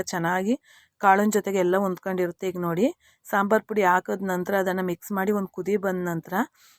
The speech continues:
ಕಾಯಿ, ಆ, ಇದನ್ನ ರುಬ್ಬಿಟ್ಕೊಂಡಿದ್ವಲ್ಲ ಆ ಕಾಯಿ ರಸನ ಇದಕ್ಕೆ ಹಾಕ್ಬೇಕು. ಹಾಕ್ಬಿಟ್ಟು ನಮ್ಗೆ ಎಷ್ಟು ಕನ್ಸಿಸ್ಟೆನ್ಸಿ, ಎಷ್ಟು ತೆಳುವಾಗ್ ಬೇಕೋ, ಗಟ್ಟಿಯಾಗ್ ಬೇಕೋ ನೋಡ್ಕೊಂಡು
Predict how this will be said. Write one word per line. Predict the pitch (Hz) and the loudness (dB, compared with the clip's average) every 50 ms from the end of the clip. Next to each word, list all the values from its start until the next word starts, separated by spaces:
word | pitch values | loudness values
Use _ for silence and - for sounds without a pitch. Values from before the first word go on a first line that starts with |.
| _ _ _ - | _ _ _ 0
ಕಾಯಿ, | 208 196 190 202 220 226 226 - - | 2 4 4 6 6 4 4 4 2
ಆ, | - 202 196 190 185 | 0 -2 0 0 0
ಇದನ್ನ | 180 185 190 190 190 190 190 180 170 151 151 - - - - 180 | 0 0 0 0 0 2 4 4 4 4 4 2 0 -2 -4 -2
ರುಬ್ಬಿಟ್ಕೊಂಡಿದ್ವಲ್ಲ | 170 185 180 165 185 220 220 - - 202 190 175 180 175 - 170 170 170 180 214 277 320 | -2 -2 -2 0 0 0 0 0 -2 -4 -2 -2 -2 -4 -4 -6 -4 -2 0 0 0 0
ಆ | 269 - 185 196 | 2 2 2 2
ಕಾಯಿ | - - 208 196 180 185 190 | 2 -2 -4 -2 0 0 0
ರಸನ | 190 208 190 - - 190 180 190 277 370 _ _ - - - _ _ - | 0 -2 -4 -4 -4 -6 -2 -2 -4 -4 _ _ -20 -20 -20 _ _ -10
ಇದಕ್ಕೆ | - 208 202 190 - 233 | -4 -4 -4 -2 2 4
ಹಾಕ್ಬೇಕು. | 226 196 185 - _ - 180 165 - - - - _ - _ _ _ _ _ _ _ _ _ _ _ _ _ _ _ _ _ _ _ - | 6 6 6 4 _ -8 -8 -8 -6 -8 -14 -14 _ -20 _ _ _ _ _ _ _ _ _ _ _ _ _ _ _ _ _ _ _ -2
ಹಾಕ್ಬಿಟ್ಟು | - 190 208 - _ - 220 196 - 247 | 2 2 2 2 _ -4 -4 -2 2 4
ನಮ್ಗೆ | 247 233 208 185 185 202 214 247 247 | 4 6 4 4 2 2 4 6 6
ಎಷ್ಟು | 220 185 - - 240 233 | 6 6 2 -2 -4 0
ಕನ್ಸಿಸ್ಟೆನ್ಸಿ, | - 208 185 175 196 185 - - 196 185 175 - - 208 | 0 0 0 -2 -4 -4 -6 -6 -6 -6 -6 -4 -2 -2
ಎಷ್ಟು | 202 196 175 - - 226 | 0 -2 -2 -4 -6 -8
ತೆಳುವಾಗ್ | _ - 196 185 185 185 202 202 208 190 | _ -4 -2 0 0 2 2 2 2 0
ಬೇಕೋ, | 180 185 180 170 - 185 190 | -2 -4 -4 -4 -4 -6 -6
ಗಟ್ಟಿಯಾಗ್ | 170 185 185 - - 220 214 208 208 180 | -4 -4 -6 -6 -2 -2 0 0 0 0
ಬೇಕೋ | 180 190 185 - - 190 | -2 -4 -4 -4 -4 -8
ನೋಡ್ಕೊಂಡು | 180 180 180 185 190 208 208 - - 190 175 165 165 214 302 | -6 -4 -2 -2 0 -2 -2 -2 -6 -4 -4 -2 0 0 -2